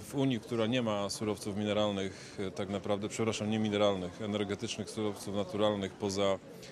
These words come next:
węglem brunatnym w największej ilości, bo przecież to w Niemczech sto osiemdziesiąt milionów ton rocznie węgla brunatnego jest wydobywanych, a nie w Polsce. W Polsce tylko sześćdziesiąt. Czyli można <clears throat> w kraju starym, od dawna unijnym,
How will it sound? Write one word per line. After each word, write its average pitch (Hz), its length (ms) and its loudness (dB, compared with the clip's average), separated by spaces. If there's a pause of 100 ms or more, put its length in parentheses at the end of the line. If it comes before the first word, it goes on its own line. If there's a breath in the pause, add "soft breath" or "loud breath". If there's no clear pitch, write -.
(260 loud breath)
węglem 101 640 2 (100)
brunatnym 104 540 0
w 92 60 -6
największej 101 460 -2
ilości, 95 320 -2
bo 110 100 -2
przecież 107 280 -4
to 113 140 -2
w - 360 -12
Niemczech 107 480 -2
sto - 140 0
osiemdziesiąt 104 520 -2
milionów 101 320 0
ton 98 180 -2
rocznie 98 320 -2
węgla 95 240 -2
brunatnego 95 400 -4
jest 92 120 -2
wydobywanych, 95 540 0 (280)
a 101 60 2
nie 107 100 4
w - 60 -12
Polsce. 92 360 -2
W - 20 -10
Polsce 107 300 0
tylko 101 160 -2
sześćdziesiąt. 101 600 -2 (600 loud breath)
Czyli 147 220 2
można 113 440 4 (160)
<clears throat> 107 200 -2
w - 40 -12
kraju 110 300 0
starym, 113 560 2 (120)
od 98 140 -2
dawna 110 320 6
unijnym, 107 580 4